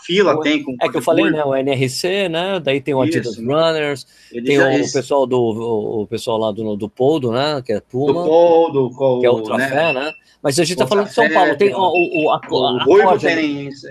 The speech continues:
Speaker 2: ó a
Speaker 1: em
Speaker 2: Corja do Rec-, do Recife, a Corja é, é, é um clube, é um
Speaker 1: E é grátis,
Speaker 2: grupo de
Speaker 1: é
Speaker 2: corrida.
Speaker 1: grátis.
Speaker 2: É grátis, você paga, não,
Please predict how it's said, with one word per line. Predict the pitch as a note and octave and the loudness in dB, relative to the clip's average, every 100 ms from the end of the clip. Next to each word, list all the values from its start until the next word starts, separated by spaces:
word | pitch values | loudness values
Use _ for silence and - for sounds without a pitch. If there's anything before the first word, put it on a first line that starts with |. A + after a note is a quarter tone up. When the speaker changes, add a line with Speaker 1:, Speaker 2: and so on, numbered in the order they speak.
| C3+ | -2
Speaker 2:
ó | A3+ | -2
a | |
Speaker 1:
em | A#3+ | 2
Speaker 2:
Corja | G3 D#3+ C3+ | 2 2 0
do | C3 | 0
Rec-, | C3 B2+ - - | 0 0 -6 -8
do | A#2+ | -2
Recife, | B2 A2+ B2+ G2+ | -2 -2 -4 -6
a | G#2+ | -6
Corja | A2+ B2+ E3 - | -4 -2 -2 -2
é, | G#2 | -2
é, | - C3+ | 0 0
é | D3+ D#3 | 0 -2
um | E3 | -2
clube, | F#3 B3 A3+ F3+ | -2 -2 0 2
é | |
um | E3+ | 2
Speaker 1:
E | |
é | C#3 | 2
grátis, | G#3+ A#3 A#3+ G3 | 4 2 0 -2
Speaker 2:
grupo | - | -4
de | |
Speaker 1:
é | G3+ | 0
Speaker 2:
corrida. | A3+ G3 A3 | 2 2 2
Speaker 1:
grátis. | A#3+ - - - | 0 -6 -14 -12
Speaker 2:
É | - | -2
grátis, | - - | 0 0
você | D3+ | -4
paga, | G#3+ A3+ | -2 0
não, | A3+ | -2